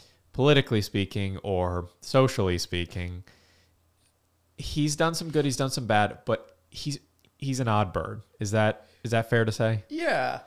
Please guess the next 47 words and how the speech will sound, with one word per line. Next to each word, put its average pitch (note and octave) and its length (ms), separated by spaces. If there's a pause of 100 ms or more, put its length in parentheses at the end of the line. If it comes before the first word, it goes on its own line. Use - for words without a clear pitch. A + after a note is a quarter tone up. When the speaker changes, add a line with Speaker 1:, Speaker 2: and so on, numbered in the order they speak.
(120)
Speaker 2:
yeah. B2+ 480
Speaker 1:
And A#2+ 100
a B2+ 40
lot C#3 180
of C#3 60
these A#2+ 180
guys G2 280
are, E2 180
these, E2+ 300
these F2+ 540 (480)
very G2 280
s-, - 160 (180)
successful, F#2 840
wealthy F2+ 720 (480)
Speaker 2:
Yeah, G3 140
I - 20
don't F#3 80
know G3+ 80
what G3 160
you F#3+ 60
would - 100
call C#3+ 380
'em. G#2+ 160 (180)
The, A#2+ 400
the, A#2 360 (280)
the B2 300
internet D3 680
age B2+ 380
version B2 440
of A2 160
your A2 160
sort A2 240
of - 180
oil A#2 260
tycoons. C#3+ 800
Speaker 1:
My D3 200
theory E3 280
is G#2+ 100
always G2 280
that F#2+ 260 (320)
guys A#2+ 300
like B2 200
Elon G#2 240
have G2+ 140
existed F#2 560
forever. F#2 800
Speaker 2:
Right. - 180